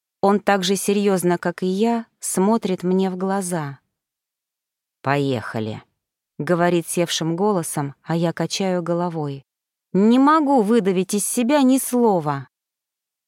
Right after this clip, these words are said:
Поворачиваю голову, разрывая магнетическую зрительную связь между нами, и вижу Агату.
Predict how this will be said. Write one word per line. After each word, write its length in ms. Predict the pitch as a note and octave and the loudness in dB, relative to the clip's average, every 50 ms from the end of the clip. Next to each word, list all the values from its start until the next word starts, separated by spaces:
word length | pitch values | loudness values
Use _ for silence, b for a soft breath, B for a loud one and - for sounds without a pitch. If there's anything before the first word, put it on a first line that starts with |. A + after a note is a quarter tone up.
| _ _ _ - | _ _ _ -2
Поворачиваю 800 | - A3 G#3+ B3 C4 C4+ C4+ C4 - - B3 A3+ B3 B3+ B3+ B3+ | -2 2 2 4 4 4 2 2 0 -2 0 2 2 2 2 2
голову, 640 | A3+ A3 A#3+ B3 A3 F#3 E3 D#3+ D3 D3+ D3 C#3+ C3 _ _ _ | 0 2 2 2 2 2 0 0 -2 -4 -6 -8 -10 _ _ _
разрывая 720 | - F3+ G#3+ A3+ G#3 A#3 B3+ C4+ C#4 A#3+ B3+ A#3 G3 F#3 F3 | 0 2 2 4 4 4 4 4 4 4 4 4 4 4 2
магнетическую 920 | E3+ F3+ F#3 F3+ G3 A3 G#3+ - G#3+ G3 - F#3 F3 - - - G3 G3 F#3+ | 2 2 2 2 2 0 2 0 -2 -2 -2 -4 -6 -6 -4 -2 -2 0 0
зрительную 580 | F#3 G3 G#3 G3+ F#3 - F#3 F3+ F#3+ F#3+ F#3 | 0 0 0 0 -2 -2 -2 0 2 0 0
связь 380 | F3+ - - A3 A#3+ A#3+ A#3 - | 0 -2 0 0 0 0 0 0
между 380 | G3+ G3+ G3+ G3 G3+ F#3+ G#3 G3+ | 0 0 0 0 0 -2 0 0
нами, 480 | G3 F#3 E3+ D#3 D3 D3 C#3 C#3 - _ _ _ _ _ _ _ _ - | 0 0 0 0 -2 -4 -6 -8 -10 _ _ _ _ _ _ _ _ 0
и 140 | F#3+ G3+ | 0 2
вижу 420 | G3+ F#3+ G3+ G#3 G#3 F#3 F#3+ G3+ - - | 2 2 2 2 0 2 0 -2 -2 0
Агату. 720 | G3+ F#3+ G3 G3 F#3 F#3 D#3+ C#3+ - - - C#3+ C#3 C3 | -2 -2 -2 -2 -2 -2 -2 -2 -6 -10 -12 -12 -12 -14